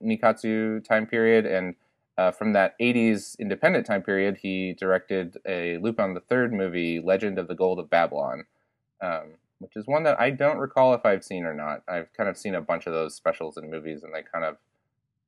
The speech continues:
blend together in my head <laughs> a little bit. Um, as far as notable actors, uh, Tetsuya Watari is, uh, our main actor here, playing Tetsu the Phoenix.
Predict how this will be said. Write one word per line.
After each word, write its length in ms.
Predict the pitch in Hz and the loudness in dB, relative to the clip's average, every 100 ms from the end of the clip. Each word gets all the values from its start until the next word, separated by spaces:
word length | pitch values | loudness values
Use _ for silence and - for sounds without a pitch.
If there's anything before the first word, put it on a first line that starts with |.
| _ | _
blend 300 | 110 98 87 | -2 0 0
together 320 | 82 80 80 80 | -2 -2 0 -2
in 80 | 78 | -6
my 120 | 78 | -8
head 220 | 87 82 - - | -4 -4 -6 -10
<laughs> 120 | - | -2
a 120 | 131 _ _ _ _ | -2 _ _ _ _
little 180 | 80 78 | -14 -12
bit. 260 | 76 78 - _ _ _ _ _ _ _ _ _ _ _ _ _ _ - | -6 -6 -6 _ _ _ _ _ _ _ _ _ _ _ _ _ _ 0
Um, 520 | 104 98 87 87 - _ 98 | 2 2 0 -4 -12 _ -6
as 120 | - | 4
far 200 | 127 120 | 8 8
as 200 | 113 - - | 4 -8 0
notable 380 | 120 120 90 | 4 4 4
actors, 640 | 85 104 - 147 147 147 - _ _ _ - | 4 4 4 2 2 0 -12 _ _ _ 2
uh, 340 | 101 95 87 87 - | 4 6 4 2 -2
Tetsuya 420 | 151 - 143 127 | -2 2 4 4
Watari 640 | 107 98 101 107 113 120 - | 4 4 6 8 6 4 0
is, 380 | 104 101 101 - | -2 -4 -8 -4
uh, 440 | 104 92 92 90 92 - | 2 2 4 2 0 0
our 440 | 95 92 92 92 _ - | 2 2 0 -4 _ -6
main 540 | 98 95 92 92 92 92 | -2 0 -2 -4 -4 -2
actor 300 | 90 - 87 | -2 -2 -2
here, 240 | 92 101 | 0 0
playing 280 | - 87 87 | 0 -4 -2
Tetsu 320 | 113 - 110 | -4 -2 -2
the 80 | 98 | -2
Phoenix. 560 | - 90 95 - - | -4 -2 -2 -4 -20